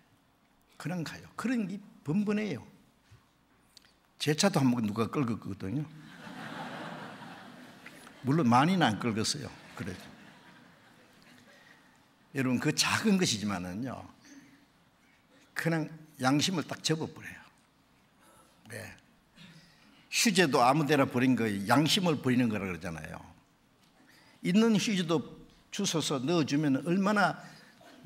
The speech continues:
아름다운 일입니까? 그런데 내가 버리면 다른 사람이 주셔야 돼요, 그걸. 응? 좀 그리스도인은 좀 단정하게 살 수 없을까요?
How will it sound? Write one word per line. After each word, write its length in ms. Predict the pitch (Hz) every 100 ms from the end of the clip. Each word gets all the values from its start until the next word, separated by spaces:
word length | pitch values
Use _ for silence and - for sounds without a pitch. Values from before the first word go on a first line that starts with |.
| 147
아름다운 540 | - 127 131 127 117 95
일입니까? 440 | 87 80 78 - - - _ _ _ _ _ _ _ _ _ _ _ _ -
그런데 360 | 180 180 156
내가 340 | - 147 233 247
버리면 460 | 175 220 185 135
다른 200 | 151 226
사람이 300 | 233 240 202
주셔야 320 | - 247 240
돼요, 280 | 165 104 101
그걸. 460 | 95 87 85 98 98 - _ _ _ _ _ _ _ _ 123
응? 180 | 196 226 - - _ _ _ _ _ _ _ _ - - - - - - - -
좀 160 | 247
그리스도인은 680 | 254 170 226 220 247 247 226
좀 320 | 240 226 185 -
단정하게 500 | 131 151 208 226 190
살 200 | 170 170
수 140 | 156
없을까요? 560 | 127 - 143 143 147